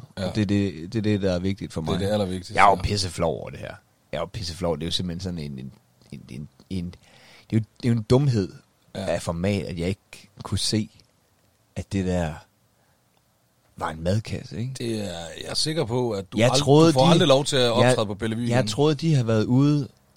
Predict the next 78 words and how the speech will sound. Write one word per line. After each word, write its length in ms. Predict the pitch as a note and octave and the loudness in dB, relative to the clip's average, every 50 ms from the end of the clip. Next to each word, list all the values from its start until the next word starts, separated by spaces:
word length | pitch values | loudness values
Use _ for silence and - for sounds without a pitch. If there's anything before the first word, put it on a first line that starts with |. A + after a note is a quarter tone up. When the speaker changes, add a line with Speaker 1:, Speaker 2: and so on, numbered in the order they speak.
| _ _ _ _ _ _ _ _ | _ _ _ _ _ _ _ _
Speaker 2:
og 80 | - A2+ | -8 -4
sagde, 160 | - A#2+ A#2 A2 | -2 -2 0 0
"Nå, 100 | G#2+ A2+ | 0 0
men 80 | B2 | -2
vi 40 | A#2+ | -4
skal 180 | A#2+ - B2 C3 | -2 -2 -2 0
have 80 | D3+ D3+ | 0 0
noget 140 | C3+ A#2+ | 0 0
lækkert 260 | A#2 B2 C3 A#2+ A2+ - | 0 0 -2 -2 -6 -6
til 140 | - - | -8 -8
drengene, 420 | - F#2 F#2+ G#2 A#2 A#2+ G#2+ F#2+ G#2+ | -8 -6 -6 -4 -4 -4 -4 -4 -4
ikke?" 180 | B2+ B2 A#2+ A#2+ - - - - - - - - - - - | -6 -6 -10 -16 -20 -20 -20 -20 -20 -20 -20 -20 -20 -20 -10
Lad, 260 | - A2 A2+ A#2 A#2+ A2 | -2 2 6 6 6 6
jeg 180 | G#2 A2 A2+ | 4 0 -2
kunne 80 | A2 G#2+ | 2 4
godt 160 | A#2 A#2 B2+ | 4 4 4
se, 80 | D3+ C#3 | 4 2
at 60 | B2 | 0
der 40 | B2 | 2
stod 140 | - A#2+ A#2 | 2 2 2
forskellige 380 | A2 G2+ - D#3 F3 E3 A#2+ | 2 0 0 0 -2 -2 -4
kasser, 320 | - - G2 G2+ - G2+ G#2 | -2 -2 0 0 0 -2 -4
ikke? 120 | A#2+ - - - | -6 -8 -4 -2
Og 60 | G#2 | 0
jeg 100 | G#2 G#2 | 0 2
tænkte, 260 | - B2 B2 B2 A2+ | 2 0 0 0 -2
jeg 60 | A2+ | 0
sagde 180 | - C3 C#3+ D3 | 4 6 8 10
jo 80 | C3+ C3 | 10 10
også 100 | C3 - | 10 8
til 100 | G#2+ G2+ | 4 4
Huxi 340 | A2+ C3+ D3+ - - F#2+ F2 | 4 2 2 0 -2 -2 -2
og 100 | D#2+ D#2 | -2 -2
Gindberg, 320 | D2 G2+ A#2 A#2 F2 D2 - | 0 -2 -2 0 -2 -4 -2
"Skal 120 | - A2+ | 0 0
I 20 | |
ikke 140 | D3 F#3+ A#3 | 2 2 2
også 140 | G#3+ F3 D#3+ | 2 2 2
have 120 | C#3+ C3 | 2 2
en 60 | A2+ - | 2 2
kasse 240 | - C3+ D3 - - | 0 0 2 2 0
med?" 120 | A2+ B2 B2+ - - - - - - | 0 0 -2 -2 -4 -4 -4 -10 -10
Jeg 80 | - - - _ - - - - | -10 -10 -10 _ -16 -16 -14 -12
siger, 160 | - - D#3 | -12 -10 -8
"Nej, 240 | - - A#2+ D#3+ C#3+ - - - | -4 -2 -2 -2 -2 -4 -6 -6
nej, 80 | A2+ G2 F#2 | -6 -6 -4
nej." 140 | A2 G#2+ - _ _ | -6 -8 -8 _ _
Nå, 240 | - G2 B2+ F3+ F#3 C3 A#2 F2+ | -2 2 2 2 2 -2 -6 -12
okay. 280 | A2 - A2 G#2+ G#2+ G#2 | -8 -4 -2 -2 0 -2
Speaker 1:
Okay. 160 | G2 - F2+ - | -2 -4 -4 -4
Speaker 2:
Altså, 180 | - - A2+ G#2+ G#2+ | -4 -2 -2 0 2
jeg 120 | C#3+ F#3+ | 2 0
kan 80 | G3 E3 | 0 4
godt 160 | D3+ D#3+ D#3+ D3 | 4 6 8 8
Speaker 1:
Jeg 80 | D3+ | 6
Speaker 2:
lige 80 | C3+ C3+ | 6 8
bruge 80 | E3 | 8
Speaker 1:
tager 80 | F#3 - | 8 8
Speaker 2:
lidt, 100 | B2 A2 | 6 4
Speaker 1:
sgu 80 | C#3 D3+ | 2 2
en. 240 | D3+ C#3 C3 A#2+ - - | 0 0 -2 -6 2 4
Speaker 2:
jeg 100 | C3 F#3 | 6 6
kan 100 | G#3+ F3+ | 6 6
godt 160 | D#3+ D#3 - | 4 4 4
bruge 160 | C#3+ D3 C#3 | 4 2 2
lidt 120 | B2+ A#2 | 2 0
skyer 320 | - - - D#3 D3+ C3 G#2+ | -2 0 4 4 6 6 6
og 120 | F#2 F2 | 6 4
lidt, 180 | F2+ F#2 E2+ F#2 | 2 0 0 -2
øh, 140 | F#2 F2+ F#2 | -2 0 2
emmentaler, 400 | G#2+ A#2 B2+ A#2 A2 F#2 F2 F2 | 2 2 2 0 0 0 0 -2
der 120 | - E2 E2+ | -2 -2 -2
er 160 | F#2 G2+ G#2 | 0 0 2
åbne 320 | G2+ G#2 A2 A#2+ A2+ G2+ | 2 2 2 2 0 -2
og 40 | F2+ F2+ | -4 -4
sådan 60 | F#2+ | -4
noget, 140 | G2+ A#2 C3+ | -2 -4 -4
ikke? 120 | C3+ | -6